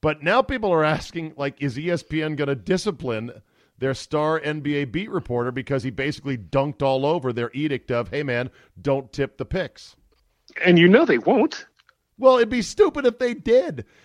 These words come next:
Speaker 1: This to
Speaker 2: Yeah.
Speaker 1: me, th-, Jay, this is the biggest non-starter. If you are passionate enough about the N B A to be hunkered over your phone reading your Twitter feed, then you're already watching the show.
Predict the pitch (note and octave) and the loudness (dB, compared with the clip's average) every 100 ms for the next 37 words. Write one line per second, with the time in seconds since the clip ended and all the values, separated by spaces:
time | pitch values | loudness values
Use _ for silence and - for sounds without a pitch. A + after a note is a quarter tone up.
0 | _ F#4 G#4+ - G4+ F#4+ F#3 F3 C#3+ E3 | _ 2 2 2 2 2 2 -2 -4 -10
1 | D#3 F#3+ F#3 B2+ B2+ B2 G2 D3 C3 B2+ | -4 0 0 -2 -4 -6 -2 -2 -2 -6
2 | - A#2+ A#2+ A#2 A2+ - A2+ A2 - C#3 | -8 -6 -4 -6 -8 -4 -2 -4 -6 -6
3 | - C#3+ G#3+ A3+ E3+ - C#3+ C#3 - C3+ | -6 -10 -4 -2 -2 -4 -6 -6 -8 -8
4 | C3 A#2 A2+ G2+ G#2 G2+ G2+ A2 C3 A#2 | -6 -4 -6 -6 -8 -8 -6 -6 -6 -6
5 | G#2 F#2+ F2 - _ - - A#2+ F#2+ D#3 | -6 -6 -8 -12 _ -20 -10 -8 -4 -4
6 | E3+ D#3+ D3 C#3 C3 A#2+ - A#2+ A#2 G#2+ | -2 -2 -2 -2 -2 -4 -2 -2 -2 -4
7 | B2 C3+ B2 A#2+ - B2 A2+ - F2+ D#2 | -4 -4 -6 -8 -6 -4 -4 -8 -10 -10
8 | C#2+ - _ _ _ _ - F3+ G#3 A3+ | -14 -18 _ _ _ _ -2 0 2 0
9 | E3 F3+ F#3+ F#3 E3 C#3 E3 F3 - E3+ | -2 -6 -6 -4 -4 -6 -8 -8 -4 -4
10 | E3 - _ _ B2+ C#3 - - F3 F3+ | -4 -12 _ _ -8 -6 -6 -8 -6 -6
11 | F3 D#2+ | -8 -12